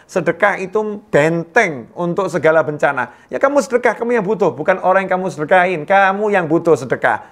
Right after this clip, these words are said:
Sedekah. Nah kita sebagai muslim, afwan, eh umat Islam dimanapun Anda berada, kita termasuk orang yang zalim kalau kita tidak mendoakan umatnya Rasulullah sallallahu alaihi wasallam saat, saat ini. "Ya Allah, sembuhkan umat Rasulullah yang sakit."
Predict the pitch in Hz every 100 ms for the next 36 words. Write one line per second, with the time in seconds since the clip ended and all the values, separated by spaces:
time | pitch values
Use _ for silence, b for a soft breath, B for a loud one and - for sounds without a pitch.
0 | B B 208 233 233 156 - b b b
1 | 202 208 247 220 202 196 233 240 226 208
2 | 208 208 190 208 233 208 160 214 226 196
3 | 214 214 196 220 214 180 208 214 208 208
4 | 208 196 196 185 165 175 - B B 214
5 | 226 220 208 196 208 214 202 202 196 151
6 | 190 190 147 131 175 175 170 185 185 156
7 | 151 156 160 165 170 165 160 151 156 156
8 | 151 156 147 156 139 131 139 139 123 117
9 | - b _ _ - 135 - 156 208 190
10 | 190 185 180 180 175 165 190 180 175 165
11 | 156 170 165 160 151 147 127 120 123 -
12 | _